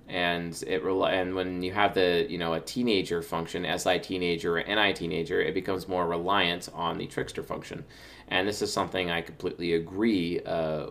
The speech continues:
with Chris Taylor on, uh, when he's doing that. I had no idea Jordan Peterson has a lecture on Pinocchio,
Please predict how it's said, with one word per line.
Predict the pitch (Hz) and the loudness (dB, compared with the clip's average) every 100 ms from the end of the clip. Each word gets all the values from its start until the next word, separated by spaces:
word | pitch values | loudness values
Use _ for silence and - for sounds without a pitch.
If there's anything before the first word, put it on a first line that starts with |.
| - | -4
with | 92 139 | -2 -2
Chris | - 87 - | -2 -4 2
Taylor | 101 98 90 | 4 4 4
on, | 82 82 85 - - | 0 0 -4 -10 -10
uh, | 85 85 85 | -4 -4 -4
when | 85 85 | -2 -2
he's | 80 | -2
doing | - 98 90 | 0 2 2
that. | 78 73 - - - - - - - - - - - - - - - - - - - - - - - - - - - - - - - - - | 0 -4 -6 -16 -20 -20 -20 -20 -20 -20 -20 -20 -20 -20 -20 -20 -20 -20 -20 -20 -20 -20 -20 -20 -20 -20 -20 -20 -20 -20 -20 -20 -20 -20 -4
I | 101 | 2
had | 98 104 | 4 6
no | 117 | 6
idea | 117 113 117 104 | 6 6 6 6
Jordan | - 104 95 | 4 0 2
Peterson | 104 101 98 92 | 2 2 0 -2
has | 92 | 0
a | 92 | 2
lecture | 95 92 - 95 90 - | 2 2 0 2 2 2
on | 90 87 80 | 0 0 -4
Pinocchio, | 80 87 87 - - | -4 -2 -2 -2 -6